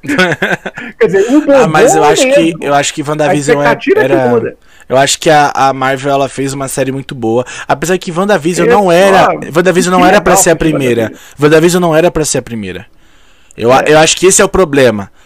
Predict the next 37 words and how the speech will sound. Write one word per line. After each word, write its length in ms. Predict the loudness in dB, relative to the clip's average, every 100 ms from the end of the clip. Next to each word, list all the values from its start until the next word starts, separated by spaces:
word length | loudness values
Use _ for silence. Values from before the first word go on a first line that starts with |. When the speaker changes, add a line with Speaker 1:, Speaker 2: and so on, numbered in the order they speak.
| _
Speaker 1:
Porque 180 | -4 -2
a, 80 | -2 0
a 120 | -2
série 260 | 0 0 0
que 120 | -4
foi 140 | -6
mais 240 | -4 -4 -4
preparada 580 | -4 -2 -2 -2 -4
pra 120 | -6 -6
esse 140 | -8
impacto 360 | -6 -8 -8 -8
foi 140 | -6
Soldado 300 | -2 -2 -2
Invernal. 400 | -2 -2 -4 -6 _ _ _ _ _ _ _ _ -4
Tanto 180 | -4
que 80 | -4
se 60 | -2
você 60 | 0
Speaker 2:
É. 20 |
Speaker 1:
assiste 260 | 2 2
a 60 | 2
série, 200 | 4 4
você 200 | 2 0
percebe 600 | 2 2 4 4 4 0 -4 -20
que 160 | -2 2
ela 120 | 2
foi 160 | 2 -2
feita 280 | 0 -2 -2
pra 140 | -2
um 80 | -2
impacto 460 | -2 -2 -2 -8 -8
pra 120 | -6 -4
quem 120 | -2
acabou 320 | -2 2 2
de 80 | 2
ver 80 | 0
Ultimato. 540 | 0 -4 -6 -6